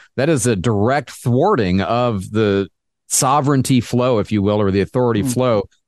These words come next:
Speaker 1: of the people in that state. And, and sort of just one last thing.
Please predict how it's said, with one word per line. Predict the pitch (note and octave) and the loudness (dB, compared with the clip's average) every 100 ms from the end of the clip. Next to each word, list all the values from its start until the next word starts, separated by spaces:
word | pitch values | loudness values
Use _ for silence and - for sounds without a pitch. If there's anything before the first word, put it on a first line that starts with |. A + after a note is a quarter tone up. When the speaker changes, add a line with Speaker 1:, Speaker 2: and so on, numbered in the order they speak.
| - | -8
Speaker 1:
of | G#2 | -4
the | G2 | -2
people | A#2+ A2+ G#2 | 0 0 0
in | F#2+ | 0
that | F#2 E2 | 0 -2
state. | - D#3+ G#2 - _ - | -2 0 0 -4 _ -4
And, | C#3+ | -2
and | C#3 C3+ | 0 0
sort | E3 D3 | 0 0
of | |
just | G#2+ C#3 | 0 -2
one | A2+ C#3 D3+ | 0 0 0
last | C3+ B2 | 0 -2
thing. | - G#2 E2 | -2 -2 -2